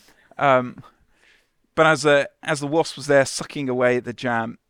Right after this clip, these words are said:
George Orwell took his, his knife and did a quick swat at it and managed to sever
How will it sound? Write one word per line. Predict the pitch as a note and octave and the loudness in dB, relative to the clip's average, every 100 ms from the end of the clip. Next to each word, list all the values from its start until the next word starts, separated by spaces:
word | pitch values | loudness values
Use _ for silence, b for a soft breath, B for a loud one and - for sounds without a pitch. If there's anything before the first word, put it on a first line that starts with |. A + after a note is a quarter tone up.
| _ | _
George | - F3+ D3 | -6 -4 -2
Orwell | D3 C3 | -2 -2
took | B2+ - - | -4 -6 -8
his, | - C#3 A2+ | -6 -6 -6
his | A#2+ A2+ | -10 -8
knife | A#2+ B2 A#2 C3+ - _ _ _ _ _ _ _ _ _ _ _ _ | -4 -2 -4 -6 -18 _ _ _ _ _ _ _ _ _ _ _ _
and | A#2+ | -10
did | A#2 | -8
a | A#2 | -8
quick | - A#3 - | 0 -2 0
swat | - - D#3 - | -6 -4 -4 -4
at | C3 | -8
it | A2+ - | -8 -10
and | B2+ | -8
managed | D3 E3+ D#3+ - | -4 -4 -6 -12
to | C3+ | -10
sever | - - D#3+ C#3 G#2+ | -8 -2 0 0 -6